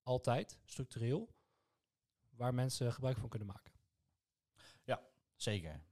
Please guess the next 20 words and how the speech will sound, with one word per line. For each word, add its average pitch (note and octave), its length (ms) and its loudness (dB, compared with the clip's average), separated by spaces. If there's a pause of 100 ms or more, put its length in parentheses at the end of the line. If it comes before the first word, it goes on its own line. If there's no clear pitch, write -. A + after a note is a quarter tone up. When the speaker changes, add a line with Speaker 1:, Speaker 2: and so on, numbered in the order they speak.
Speaker 2:
En, F#2+ 400 0
nou F#2+ 120 2
ja, F#2 60 2
we F2+ 60 0
hebben F#2 180 2
het F2+ 120 -4
wel F#2 100 0
vaker F#2+ 180 0
over F2+ 140 0
gehad. F2 180 0
Als F2+ 80 -2
je F2 60 -2
bijvoorbeeld F#2+ 300 2
kijkt F2+ 120 0
naar F2+ 240 2
de, F2 300 -2
de F2 60 -6
vergelijking F2+ 320 2
met F#2 120 -2
topsport. - 480 -6